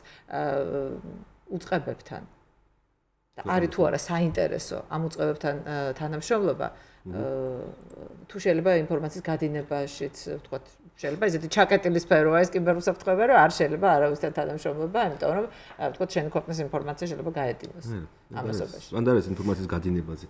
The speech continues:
Speaker 1: დიახ.
Speaker 2: ლაპარაკი და რაღაც, ვთქვათ, რაღაც საიდუმლო
Speaker 1: დიახ.
Speaker 2: ინფორმაციის გაცვლა. ამას
Speaker 1: და
Speaker 2: არც
Speaker 1: შეიძლება
Speaker 2: არ-,
Speaker 1: თუ არა, თქვათ,
Speaker 2: არც არ
Speaker 1: ჩვენ
Speaker 2: მართავს.
Speaker 1: ამ ხრივად სტრატეგიული პარტნიორები გვყავდეს.
Speaker 2: არც არ მართავს. ა, ამ მიმართულებით, ე, არიან სტრატეგიული პარტნიორებად ითვლება ისედაც შეერთებული შტატები. ე, მ, ე, ითვლება, ნუ, ევროკავშირის წევრი ქვეყნები.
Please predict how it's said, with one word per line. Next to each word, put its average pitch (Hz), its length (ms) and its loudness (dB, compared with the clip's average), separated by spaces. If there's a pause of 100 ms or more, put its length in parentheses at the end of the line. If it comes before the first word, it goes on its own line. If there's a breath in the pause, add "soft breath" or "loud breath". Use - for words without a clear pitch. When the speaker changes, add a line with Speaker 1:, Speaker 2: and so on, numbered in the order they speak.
(140)
Speaker 1:
დიახ. 165 240 -4
Speaker 2:
ლაპარაკი 92 380 -6
და 92 80 -2
რაღაც, 85 260 -4
ვთქვათ, - 240 -12
რაღაც 85 300 -6
საიდუმლო 90 320 0
Speaker 1:
დიახ. 87 80 2
Speaker 2:
ინფორმაციის 85 460 -6 (160)
გაცვლა. 82 260 -12
ამას 104 120 0
Speaker 1:
და - 40 2
Speaker 2:
არც - 100 0
Speaker 1:
შეიძლება 269 240 8
Speaker 2:
არ-, 262 80 0
Speaker 1:
თუ 269 60 6
არა, 262 180 6
თქვათ, - 240 6
Speaker 2:
არც - 60 -10
არ 247 100 6
Speaker 1:
ჩვენ 233 140 8
Speaker 2:
მართავს. 240 400 6
Speaker 1:
ამ 233 160 6
ხრივად 240 420 4
სტრატეგიული 220 600 0
პარტნიორები 196 500 2
გვყავდეს. - 540 -4
Speaker 2:
არც 104 220 -4
არ 117 120 2
მართავს. 85 320 -2 (280 loud breath)
ა, 95 140 -6 (280)
ამ 120 100 4
მიმართულებით, 123 560 4
ე, 95 120 6 (260)
არიან 95 260 4
სტრატეგიული 92 400 2
პარტნიორებად 87 400 -2
ითვლება 85 280 -2
ისედაც 85 280 -4
შეერთებული 82 460 -8
შტატები. 80 360 -8 (420 loud breath)
ე, 110 100 -4
მ, 104 300 0
ე, 98 140 4 (580)
ითვლება, 92 280 2
ნუ, 92 140 2
ევროკავშირის 90 480 0
წევრი 87 240 -4
ქვეყნები. 85 400 -4